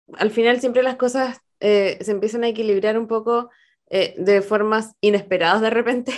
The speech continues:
<laughs> como pasó, por ejemplo, en el mismo caso de la elección de los constituyentes y las constituyentes,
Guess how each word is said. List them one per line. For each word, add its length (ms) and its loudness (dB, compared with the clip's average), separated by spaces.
<laughs> 320 -18
como 220 6
pasó, 640 4
por 140 4
ejemplo, 600 0
en 120 -2
el 100 -2
mismo 240 -2
caso 220 -4
de 80 -2
la 80 0
elección 400 -6
de 80 -2
los 100 -4
constituyentes 1000 0
y 120 -4
las 160 -2
constituyentes, 800 -2